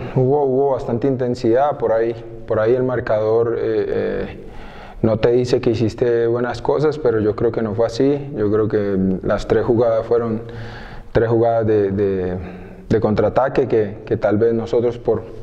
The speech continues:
por siempre querer tener el balón y querer atacar, eh, por ahí nos hicieron esos goles, pero, pero se vio bien el equipo, se, se estuvo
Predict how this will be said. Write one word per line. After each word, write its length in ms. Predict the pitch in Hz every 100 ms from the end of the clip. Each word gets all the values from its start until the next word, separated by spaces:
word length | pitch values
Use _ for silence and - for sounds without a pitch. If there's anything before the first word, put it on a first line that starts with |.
| - - - - - - -
por 140 | - 113
siempre 320 | 127 113 135
querer 280 | 139 131 131
tener 280 | 139 135 139
el 100 | 135
balón 400 | 123 123 143 143
y 80 |
querer 300 | 135 123 120
atacar, 580 | 135 127 107 131 143 147
eh, 440 | - 113 101 101 95
por 140 | - 104
ahí 140 | 107
nos 120 | 123
hicieron 320 | 127 123 110
esos 220 | 120 117 113
goles, 320 | 127 151 147
pero, 380 | 123 113 104 95
pero 420 | 107 110 104 104 - - - -
se 180 | - 107
vio 180 | 107 110
bien 220 | 117 120
el 100 | 117
equipo, 640 | 113 131 139 135 131 123
se, 200 | 107 107 98 - 95 - - - - - - -
se 200 | - -
estuvo 760 | 110 - 117 120 120 113 110 107